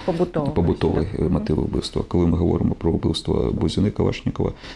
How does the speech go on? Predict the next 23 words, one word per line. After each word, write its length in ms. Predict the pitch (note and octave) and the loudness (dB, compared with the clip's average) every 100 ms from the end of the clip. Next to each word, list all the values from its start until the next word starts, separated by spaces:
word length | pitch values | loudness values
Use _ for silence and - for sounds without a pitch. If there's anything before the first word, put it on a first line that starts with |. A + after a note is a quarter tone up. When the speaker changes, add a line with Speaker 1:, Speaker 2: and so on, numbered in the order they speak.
| - | -2
Speaker 2:
то, 220 | G#2+ A2 | 2 2
безумовно, 580 | E2 E2 E2 F#2+ G#2 E2+ | 2 2 2 4 4 2
тут 440 | E2+ - - A#1 | 0 -4 -4 -4
простежується 720 | - - - F2 - - - | -2 -2 0 0 0 0 -2
зумовний 380 | - E2+ E2 - | 0 2 2 0
характер 380 | - - - - | 0 -4 -4 -8
цих 180 | - C2 | -6 -6
вбивств. 400 | B1+ - - - - - - - | -4 -8 -12 -20 -20 -20 -20 -2
І, 200 | F#2 F2 | 2 4
е, 380 | E2 - A#1 - - - | 4 2 0 2 -2 -4
зразу 320 | - F#2 F2 | 0 0 0
треба, 260 | E2+ F2 E2+ | 0 0 2
е, 440 | D#2+ - - - | 0 0 0 -2
сказати, 420 | - - - E2 - | -6 -4 -2 0 0
а 40 | |
кому 140 | G2 F#2 | 2 4
вигідно, 440 | F2 E2 - - - - | 4 0 -2 -6 -6 -6
да, 140 | - | -2
е, 1160 | - - - - - - - - - - - - | -2 -2 -2 -4 -4 -4 -4 -4 -4 -6 -6 -6
ліквідувати, 540 | - F2 F2 - - | -2 0 2 0 -2
е, 100 | - - - - | -2 -4 -4 -4
Бузину, 600 | - - - - - - - - | -2 -2 -2 0 2 2 -2 -6
е, 260 | - - | -6 -6